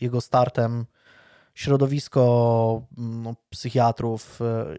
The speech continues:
jest zdania, że, no, że ci ludzie są po prostu zwykłymi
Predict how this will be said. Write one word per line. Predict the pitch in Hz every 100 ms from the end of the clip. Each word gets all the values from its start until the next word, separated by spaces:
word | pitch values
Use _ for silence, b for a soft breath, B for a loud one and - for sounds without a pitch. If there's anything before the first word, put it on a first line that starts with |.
| -
jest | 123 117
zdania, | 117 120 117 113 110
że, | 113 113 113 117 - _ _ _ _ _ _ _ -
no, | 120 120 _ _ _ -
że | 120
ci | -
ludzie | 127 117
są | 110 117 - -
po | 113
prostu | 117 -
zwykłymi | 113 123 - 117 117